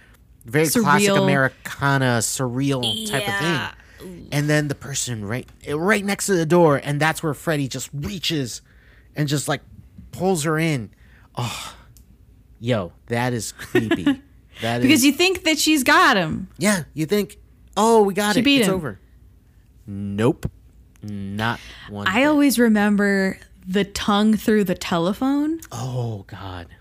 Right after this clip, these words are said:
Speaker 1: Ugh.
Speaker 2: That scares, it, it, I,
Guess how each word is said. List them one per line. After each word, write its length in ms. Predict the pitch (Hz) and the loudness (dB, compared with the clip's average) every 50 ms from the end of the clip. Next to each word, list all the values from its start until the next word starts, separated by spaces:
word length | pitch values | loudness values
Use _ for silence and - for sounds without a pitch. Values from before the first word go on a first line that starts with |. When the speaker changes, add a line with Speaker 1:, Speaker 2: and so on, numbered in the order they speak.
| - _ - - - | -20 _ -20 -12 -8
Speaker 1:
Ugh. 300 | 127 120 127 110 107 - | -4 -4 -4 -2 2 2
Speaker 2:
That 480 | 226 220 214 233 269 277 269 - - - - - - - - - _ _ _ - | 4 6 6 6 4 2 0 -4 -14 -20 -20 -20 -20 -20 -20 -20 _ _ _ -6
scares, 800 | - - - - - - - - 254 226 220 208 202 214 202 202 - - | -4 -2 -2 0 -2 -2 -2 2 4 6 6 6 4 4 2 0 0 0
it, 200 | 214 - - - | 0 0 0 0
it, 320 | - 247 254 - - - - - - - _ - _ _ - - - | 2 2 2 2 -2 -16 -20 -20 -20 -20 _ -20 _ _ -20 -8 -2
I, 140 | - 220 | 0 0